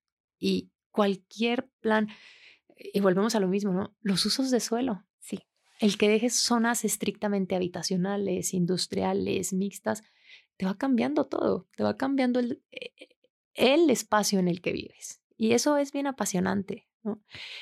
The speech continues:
Speaker 1: Y no importa que no seamos urbanistas, que no seamos arquitectos o la profesión que tengamos, todos vivimos este espacio público, cada quien a nuestra manera. Y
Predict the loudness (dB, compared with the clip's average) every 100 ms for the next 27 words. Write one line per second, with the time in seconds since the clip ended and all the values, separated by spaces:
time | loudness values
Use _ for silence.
0 | -2 2 4 4 4 2 2 2 2 2
1 | 0 0 2 2 2 0 -2 -6 -6 -4
2 | -2 -2 -2 -4 -8 -6 -4 -2 -4 -4
3 | -2 -2 -2 0 -2 0 0 0 -2 -4
4 | -8 _ _ _ 2 4 4 2 -2 -8
5 | _ _ _ _ _ 0 4 4 4 4
6 | 4 2 -2 -8 _ _ -12 -8 -6 -6
7 | -8 -6 -6 -4 -4 -2 0 0 0 0
8 | 0 0 0 0 0 0 0 -2 -6 -14
9 | _ _ _ _ _ _ _ 2 2 2
10 | -4